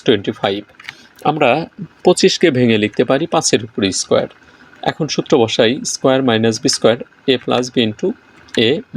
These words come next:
minus b। তৃতীয় রাশি এক্স স্কয়ার প্লাস টু এক্স মাইনাস ফিফটিন, এটা গুণন করে পনেরো মিলান লাগবে, আর বিয়োগ করে হচ্ছে দুই মিলান লাগবে।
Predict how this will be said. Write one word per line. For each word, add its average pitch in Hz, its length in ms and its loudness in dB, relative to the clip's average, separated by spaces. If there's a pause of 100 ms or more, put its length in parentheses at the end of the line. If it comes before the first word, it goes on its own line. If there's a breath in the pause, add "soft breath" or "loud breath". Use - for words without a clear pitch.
minus 92 400 -4
b। - 20 -20 (1000 loud breath)
তৃতীয় 160 300 2
রাশি - 320 -8 (720 loud breath)
এক্স - 140 -4 (120)
স্কয়ার 147 280 0
প্লাস 139 220 -2
টু - 100 -2
এক্স 117 260 0
মাইনাস 107 400 -2
ফিফটিন, - 360 -4 (920 loud breath)
এটা 165 220 2
গুণন 151 300 0
করে 139 200 2
পনেরো 113 380 2
মিলান 104 260 0
লাগবে, 113 340 0 (180)
আর 120 100 0
বিয়োগ 131 300 0
করে 110 200 4
হচ্ছে 123 300 -4
দুই 143 140 4
মিলান 92 300 -4
লাগবে। - 300 -10